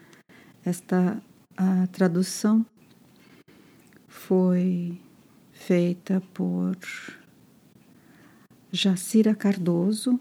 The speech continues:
publicada pela Editora Antroposófica na coleção Textos Escolhidos. O título da segunda conferência é sobre temperamentos e alimentação.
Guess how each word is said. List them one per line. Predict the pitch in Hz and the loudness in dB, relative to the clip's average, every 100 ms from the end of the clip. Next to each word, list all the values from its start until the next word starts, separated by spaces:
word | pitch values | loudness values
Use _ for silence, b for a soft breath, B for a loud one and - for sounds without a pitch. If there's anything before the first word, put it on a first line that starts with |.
| - | -2
publicada | - 190 185 190 180 185 | -2 0 0 2 0 -2
pela | - 180 | -2 0
Editora | 180 180 196 190 190 | 0 -2 -2 0 2
Antroposófica | 185 180 185 185 190 202 196 - 208 | 0 -2 0 0 2 0 -2 -4 2
na | 196 | 2
coleção | 196 196 185 180 - 185 185 180 175 170 170 - _ b b b b _ | 2 0 0 0 -4 -4 0 0 0 -2 -6 -10 _ b b b b _
Textos | - 196 190 - 185 185 | 2 4 2 -4 -4 0
Escolhidos. | 185 - 190 180 160 175 180 180 - - - - - - _ _ _ _ _ _ - - - - - B B B B B B - | -2 -2 -2 0 0 -4 -6 -10 -10 -14 -16 -20 -20 -20 _ _ _ _ _ _ -20 -20 -20 -20 -20 B B B B B B -10
O | 196 | -8
título | - - 185 - 196 | -6 -4 -4 -4 -2
da | 190 | -2
segunda | 190 180 185 196 185 | -2 -4 2 2 2
conferência | 190 185 - 185 190 196 - 202 | -2 -2 0 0 2 0 -2 -2
é | 190 185 | 0 -2
sobre | - 196 185 190 | -2 -2 0 0
temperamentos | 196 220 220 214 190 175 180 202 214 - 220 - - - - | 0 2 4 2 2 2 2 2 0 -2 -6 -6 -12 -8 0
e | 196 | 2
alimentação. | 190 196 190 190 190 185 - 156 | 4 6 4 2 -2 -4 -6 -8